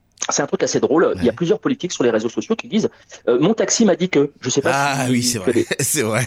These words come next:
Speaker 1: Tu vois, euh, et, et souvent, le taxi, il, il est là, enfin, on, c'est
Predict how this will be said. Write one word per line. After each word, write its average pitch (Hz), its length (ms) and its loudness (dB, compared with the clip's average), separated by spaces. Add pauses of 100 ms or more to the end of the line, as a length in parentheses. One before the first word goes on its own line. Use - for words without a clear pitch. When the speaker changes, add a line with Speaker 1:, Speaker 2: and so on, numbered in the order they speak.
(100)
Speaker 1:
Tu 156 60 2
vois, 196 100 2 (500)
euh, 143 300 2
et, 156 200 2
et 165 40 6
souvent, 220 340 2
le 220 120 4
taxi, 220 460 2
il, 165 280 2
il 156 120 2
est 160 60 4
là, 196 140 4
enfin, 185 180 0
on, 147 140 2
c'est - 160 2